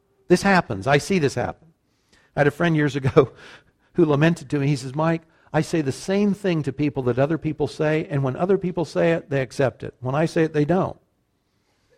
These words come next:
I say, "Well, clearly you're the problem, right? It's not the message. It's you. They've already tun-, tuned you out. They've turned you off.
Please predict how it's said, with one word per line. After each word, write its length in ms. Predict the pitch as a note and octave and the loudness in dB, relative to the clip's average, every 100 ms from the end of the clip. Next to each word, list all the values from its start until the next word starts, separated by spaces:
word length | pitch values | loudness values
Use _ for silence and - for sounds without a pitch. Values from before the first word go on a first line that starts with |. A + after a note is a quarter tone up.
| _ _ | _ _
I 100 | B2+ | -10
say, 160 | - B2 | -6 -2
"Well, 200 | A#2 G#2 _ _ | -2 -4 _ _
clearly 400 | - E3+ E3+ C3 | -8 -2 0 2
you're 180 | A#2 C3 | 0 -2
the 80 | A#2 | -2
problem, 480 | D3 D#3 E3+ - _ _ _ _ _ _ _ _ - | -4 -4 -6 -12 _ _ _ _ _ _ _ _ -2
right? 300 | C3 D#3+ - - _ _ _ _ _ _ _ _ _ _ _ | 2 2 0 -14 _ _ _ _ _ _ _ _ _ _ _
It's 180 | D3+ - | -4 2
not 220 | F#3+ - | 2 2
the 60 | F#3+ | 2
message. 720 | G3 B3 - - - - _ _ _ | 4 2 -4 -8 -10 -20 _ _ _
It's 320 | E3 D3+ - | -8 -8 -14
you. 440 | D3+ F#3+ B3+ - - _ _ _ _ _ _ _ _ _ _ _ _ _ B2+ | -6 -4 -4 -6 -14 _ _ _ _ _ _ _ _ _ _ _ _ _ 0
They've 260 | D3+ F3+ | 2 2
already 280 | F#3 F3 C#3+ | 0 0 -2
tun-, 320 | - E3+ D#3 | -6 -4 -4
tuned 280 | - F3+ D3+ | -2 -2 0
you 100 | B2 | -2
out. 260 | D3 E3+ C#3 | -2 -6 -8
They've 140 | F#3+ | -8
turned 280 | - D3 B2+ | -6 -8 -4
you 140 | B2+ | -4
off. 260 | F3 A3+ | -4 -8